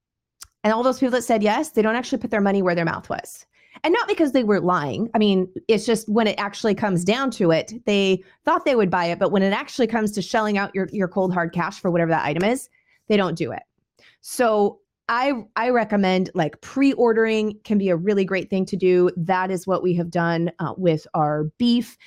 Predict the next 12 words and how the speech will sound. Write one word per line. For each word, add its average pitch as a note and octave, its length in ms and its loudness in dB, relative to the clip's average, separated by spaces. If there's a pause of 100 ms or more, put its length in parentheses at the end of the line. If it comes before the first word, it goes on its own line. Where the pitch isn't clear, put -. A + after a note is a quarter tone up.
(240)
and G#3 100 0
some G#3 120 2
different G3+ 260 0
things F#3 300 -2
like E3+ 240 -2
that. A#3 420 -4 (1500)
I G#3+ 80 -2
didn't A3 160 0
take G#3 200 0
my G3 140 2
own F3+ 120 2
advice. - 500 -4